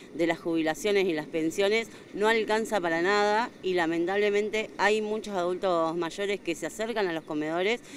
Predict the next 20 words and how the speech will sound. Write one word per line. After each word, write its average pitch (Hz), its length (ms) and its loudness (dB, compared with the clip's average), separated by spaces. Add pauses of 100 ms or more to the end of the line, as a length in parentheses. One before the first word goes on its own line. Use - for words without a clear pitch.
(240)
diciéndonos 196 720 2
de 196 120 2
que 202 380 0
están 196 480 2 (140)
a 156 100 2
la 156 160 6
deriva, 233 560 2
que 170 140 0
no 175 100 0
saben 180 580 0 (560)
qué 226 140 6
elegir, 208 460 2
qué 214 260 4
es 220 100 0
más 208 200 -2
prioritario, 202 840 2 (280)
si 185 220 4
el 165 180 2
techo, 254 540 2 (280)
si 170 880 4